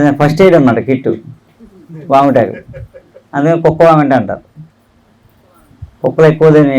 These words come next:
బాగా ఇష్టపడతాయి, అంటే అది తీసుకుంటాయి. స్టమక్ క్లీ-, క్లీన్ చేసుకోవడానికి, పంచకర్మ చేసుకోవడానికి, వమన కర్మ, విరోచన కర్మ ఉంటుందే, ఆ కర్మ చేసుకుంటుంది అది. <laughs> వాటికి ఉన్న నాలెడ్జ్ మనకు లేదు. అంటే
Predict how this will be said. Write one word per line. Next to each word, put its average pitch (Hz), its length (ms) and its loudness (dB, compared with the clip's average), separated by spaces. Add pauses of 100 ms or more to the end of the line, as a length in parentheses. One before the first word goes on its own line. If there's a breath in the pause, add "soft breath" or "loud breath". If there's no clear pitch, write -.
(140)
బాగా 127 220 2
ఇష్టపడతాయి, 117 360 -4
అంటే 123 340 -6
అది 104 160 -10
తీసుకుంటాయి. 131 520 -4 (800)
స్టమక్ 143 360 -2 (200)
క్లీ-, 127 180 -2
క్లీన్ 135 220 0
చేసుకోవడానికి, 110 460 -2
పంచకర్మ 147 440 0
చేసుకోవడానికి, 127 480 -2 (120)
వమన 131 300 0
కర్మ, 123 240 -4 (160)
విరోచన 131 400 -2
కర్మ 120 240 -2
ఉంటుందే, 120 260 0 (840)
ఆ - 20 0 (100)
కర్మ 127 160 0 (100)
చేసుకుంటుంది 113 420 0
అది. - 100 -16 (400)
<laughs> 151 720 0 (560 soft breath)
వాటికి 123 280 -2
ఉన్న 131 120 2 (100)
నాలెడ్జ్ 127 280 2
మనకు 110 200 -4
లేదు. 101 140 -6 (1080)
అంటే 131 120 0